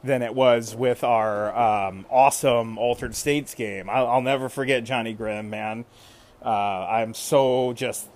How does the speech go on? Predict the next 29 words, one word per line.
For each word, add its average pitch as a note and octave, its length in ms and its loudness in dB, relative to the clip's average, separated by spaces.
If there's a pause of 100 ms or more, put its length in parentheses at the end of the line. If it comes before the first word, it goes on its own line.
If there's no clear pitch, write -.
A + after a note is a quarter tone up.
(160)
happy C3+ 440 0
and A2+ 120 -4
thankful B2+ 600 0
to - 120 -8
you D#3 300 4
that B2+ 160 2
I A#2+ 100 2
got B2 200 2
a A#2 60 -4
chance C3+ 340 -6
to C3 80 -6
actually B2+ 380 -4
bring D#3+ 520 -2 (360)
a C#3 80 -4
character C3+ 840 0 (300)
that C3+ 160 4
I A#2 320 2
created C#3+ 560 2
in B2 120 -4
a A2 60 -8
short D3+ 340 -2
story C#3 440 0
I A#2 140 0
wrote B2+ 400 2
in A#2 180 -8
high C#3+ 220 0
school B2+ 680 -2 (320)
to C3 120 -10
life, B2 760 -4